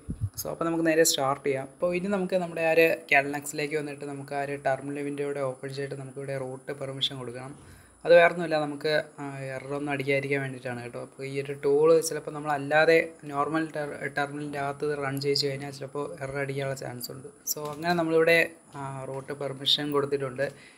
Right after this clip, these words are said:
ഇനി നമ്മൾ codic എന്ന് പറയുന്ന ആ ഒരു ടൂളിൻ്റെ name അവിടെ type ചെയ്യുമ്പോഴത്തേക്കും നമുക്ക് ആ ഒരു framework ഇവിടെ open ആയി ഒന്ന്, open ആയി വരുന്നതായിരിക്കും.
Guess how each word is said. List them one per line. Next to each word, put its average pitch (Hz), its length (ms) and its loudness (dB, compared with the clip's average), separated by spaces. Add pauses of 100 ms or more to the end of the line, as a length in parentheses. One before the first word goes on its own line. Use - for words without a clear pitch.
(140)
ഇനി 180 100 -2
നമ്മൾ 175 220 6
codic 156 520 2
എന്ന് 165 140 2
പറയുന്ന 151 260 -2
ആ 143 80 2
ഒരു 147 140 2 (220)
ടൂളിൻ്റെ 143 280 -4
name 139 220 -4
അവിടെ 143 180 -6
type 135 280 -4
ചെയ്യുമ്പോഴത്തേക്കും 139 500 -6
നമുക്ക് 147 280 -8
ആ 151 260 -4
ഒരു 143 100 -4
framework 139 500 -6
ഇവിടെ 139 160 -6
open 131 340 -6
ആയി 139 140 -6
ഒന്ന്, 135 160 -8 (280)
open 139 240 -8
ആയി 143 120 -4
വരുന്നതായിരിക്കും. 131 600 -6